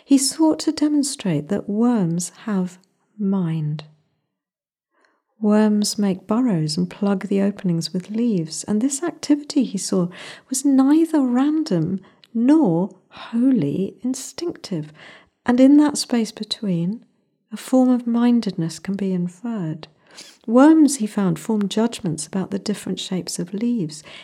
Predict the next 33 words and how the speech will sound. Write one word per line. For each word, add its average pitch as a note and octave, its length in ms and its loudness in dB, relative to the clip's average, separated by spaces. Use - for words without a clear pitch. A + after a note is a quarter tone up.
even A3+ 640 2
the A#3 100 -2
leaves A3+ 300 4
of - 120 -4
a - 60 -20
plant - 520 -2
with A#3 180 -2
which C4 240 2
they A3 140 0
were F#3+ 180 0
unfamiliar. F#3 760 0
He A#3+ 160 0
witnessed A#3+ 500 2
the F#3+ 100 -4
way F#3+ 200 0
they F#3+ 140 0
made F3+ 240 0
decisions F#3+ 640 -4
about F#3+ 320 -4
how G#3+ 260 -4
best G3+ 420 -8
to - 80 -8
drag F#3 320 -4
a F#3 60 -4
leaf A3 420 -4
by A3+ 140 -2
feeling B3 460 4
it - 180 -10
carefully F#3+ 640 -6
and G#3 140 -8
judging F3+ 680 0
the F#3+ 100 -4
right G3 500 -4